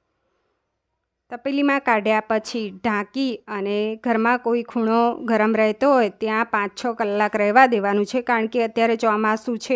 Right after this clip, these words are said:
એટલે તડકો આવતો નથી હોતો, એટલે ઘરમાં કોઈ ખૂણો ગરમ રહેતો હોય ત્યાં રાખી દેવાનું, ત્યાં સરસ આથો આવી જશે.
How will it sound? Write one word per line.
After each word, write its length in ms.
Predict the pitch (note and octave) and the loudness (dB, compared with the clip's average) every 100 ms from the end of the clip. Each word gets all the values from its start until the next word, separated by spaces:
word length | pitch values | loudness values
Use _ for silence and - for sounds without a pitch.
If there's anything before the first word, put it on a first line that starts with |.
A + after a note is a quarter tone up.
| A#3+ | 0
એટલે 340 | A#3 G#3+ G#3 | 0 -4 -6
તડકો 360 | G#3 G#3+ G#3+ A#3 | -2 -4 -2 0
આવતો 440 | A3 G3+ G3+ A3+ | 0 0 -4 -6
નથી 300 | A#3 G#3+ - | -4 -4 -4
હોતો, 440 | B3 A3 G3 A3+ E4+ - - - _ | -4 -2 -2 -4 -6 -12 -20 -20 _
એટલે 240 | A3 G#3 A3+ | -10 -4 0
ઘરમાં 360 | A3+ G#3+ A3 | 2 2 2
કોઈ 220 | A3+ A#3 A#3 | 2 0 0
ખૂણો 320 | - A3 A3+ | -2 0 2
ગરમ 320 | A3 G#3 A3 | 2 2 2
રહેતો 300 | G#3 G#3 C4+ | 2 2 2
હોય 140 | B3+ | 2
ત્યાં 240 | G#3+ G#3+ G3+ | 0 -2 0
રાખી 280 | G3+ G3+ C#4 | -2 -2 0
દેવાનું, 400 | A3 G3+ G#3 C4 | 2 2 0 -2
ત્યાં 220 | A#3+ G3+ | -4 -4
સરસ 380 | - G3 G#3 - - | -4 -4 -4 -6 -6
આથો 320 | G3 - A3+ | -6 -2 0
આવી 240 | G#3 G#3 | 2 0
જશે. 420 | G#3 G3+ F3 A3 | 0 -2 -2 -6